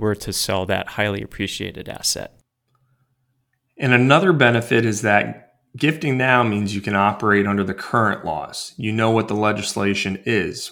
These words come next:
Speaker 2: whereas Congress has changed gifting and estate tax laws multiple times,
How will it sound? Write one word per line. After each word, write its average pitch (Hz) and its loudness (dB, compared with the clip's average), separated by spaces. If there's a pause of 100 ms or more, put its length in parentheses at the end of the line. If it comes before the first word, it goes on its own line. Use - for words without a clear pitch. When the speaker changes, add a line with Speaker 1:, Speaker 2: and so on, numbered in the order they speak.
Speaker 2:
whereas 104 2
Congress 131 0
has 95 -6
changed 120 -2
gifting 104 -2
and 92 -6
estate 95 -6
tax - -4
laws 95 -2
multiple 104 -4
times, 147 -4